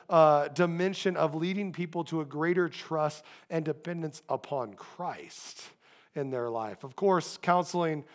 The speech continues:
and therapy can be, um, you know, helpful for anybody regardless of whether they've trusted in Christ, but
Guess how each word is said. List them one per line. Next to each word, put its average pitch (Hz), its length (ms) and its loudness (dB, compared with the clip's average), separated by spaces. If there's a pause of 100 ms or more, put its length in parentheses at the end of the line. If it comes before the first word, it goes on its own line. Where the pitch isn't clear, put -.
(300)
and 165 260 2
therapy 175 380 2
can 156 240 -4
be, 151 320 -2 (240)
um, 135 500 6
you 151 80 -4
know, 143 120 0
helpful 175 420 2
for 160 260 -2
anybody 151 540 -2
regardless 139 1120 -2 (260)
of 156 160 0
whether 156 300 4
they've 143 260 0
trusted 160 560 -4
in 131 140 -2
Christ, 139 480 -2
but 147 240 -2